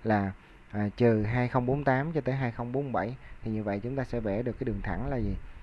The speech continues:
Từ trừ mười vôn đến cộng vôn, và tương đương với giá trị mình quy đổi là từ trừ hai không bốn tám đến hai không bốn bảy. Và từ đây với cái đường thẳng này, chúng ta chỉ cần đưa ra các giá trị khác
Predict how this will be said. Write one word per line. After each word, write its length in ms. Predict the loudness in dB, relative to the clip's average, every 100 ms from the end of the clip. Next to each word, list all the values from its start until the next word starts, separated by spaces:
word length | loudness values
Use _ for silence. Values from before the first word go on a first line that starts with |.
| -16 -6
Từ 120 | -6 -2
trừ 140 | -4
mười 180 | -2 -4
vôn 260 | -2 0 -2
đến 140 | -2
cộng 240 | -4 -4
vôn, 220 | -2 -2 -2 -6
và 100 | -6 0
tương 180 | 2
đương 240 | 4 4 2
với 120 | 0
giá 100 | -2
trị 200 | -2 -2
mình 220 | -2 -2
quy 100 | 0
đổi 220 | 0 -2
là 60 | -2 -4
từ 160 | -6 -4
trừ 120 | -6
hai 180 | -4 -4
không 180 | -4 -4
bốn 160 | -6 -2
tám 160 | -4
đến 160 | -2 -6
hai 120 | -6
không 200 | -6 -6
bốn 200 | -6 -8
bảy. 220 | -8 -8 -10 -14 -20 -10
Và 60 | -4
từ 140 | 0
đây 180 | 2 2
với 140 | 2
cái 100 | 0
đường 160 | 0 0
thẳng 200 | -2 -2
này, 220 | -2 -2 -6 -12 -8
chúng 120 | -4
ta 80 | -2
chỉ 120 | -2 -2
cần 180 | -2 -4 -14 -8
đưa 220 | 0 2 2
ra 100 | 0
các 200 | -4 0
giá 180 | 0 0
trị 200 | -2 -2
khác 240 | 0 0